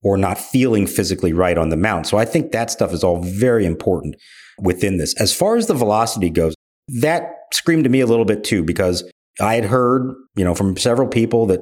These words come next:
he was ninety-two to ninety-four, and they were very encouraged by that. And then you see ninety, ninety-one. I think there were even a few eighty-nines sprinkled in there.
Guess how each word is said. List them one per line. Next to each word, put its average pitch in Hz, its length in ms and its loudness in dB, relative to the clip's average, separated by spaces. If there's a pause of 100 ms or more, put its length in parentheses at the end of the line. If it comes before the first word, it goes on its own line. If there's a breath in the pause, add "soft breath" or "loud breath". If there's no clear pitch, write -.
he 98 160 -2
was 101 240 2
ninety-two 110 440 0
to 117 60 0
ninety-four, 110 580 0
and 98 80 2
they 95 80 2
were 98 100 2
very 104 220 0
encouraged 98 540 -2 (340 loud breath)
by 87 140 0
that. 90 220 0
And 90 160 -2
then 95 140 0
you 92 100 0
see 95 280 0
ninety, 101 360 0
ninety-one. 95 420 0
I 92 60 2
think 98 160 -4
there 117 80 0
were 101 80 2
even 101 120 0
a 98 60 0
few 104 160 0
eighty-nines 92 880 0 (280 soft breath)
sprinkled 90 460 -2
in 113 220 0
there. 65 240 -10